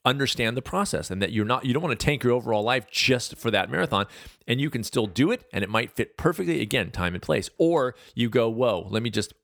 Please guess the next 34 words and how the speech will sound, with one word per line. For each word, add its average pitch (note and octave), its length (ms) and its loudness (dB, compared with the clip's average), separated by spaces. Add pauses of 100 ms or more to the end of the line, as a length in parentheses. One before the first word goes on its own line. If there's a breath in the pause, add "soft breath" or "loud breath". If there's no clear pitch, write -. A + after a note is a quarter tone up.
I'm G#2 180 2
kinda G2 460 -2
pu-, A2 160 -2
pushing F#2+ 380 -4
too G2 160 -4
hard F3 220 2
on C3 120 -2
this, G2+ 160 -4
and F#2 80 -4
I'm F#2+ 100 -6
getting E2 160 -4
sick, - 380 -4
and F#2+ 120 -6
then G2 60 0
I'm F#2+ 60 -2
gonna F2+ 100 -4
be F2+ 120 0
able F2+ 120 0
to F2 80 -8
do F2 140 -4
no G#2+ 200 2
running F#2 380 -4
because F2+ 300 -6
I E2+ 80 2
pushed - 280 -4
too E2 160 -6
hard." D2+ 280 -8
So D3+ 180 2 (300 loud breath)
it's A#2 140 -4
a B2 40 2
way A2 160 2
to G2+ 60 -4
kind F#2+ 240 -2
of - 100 -6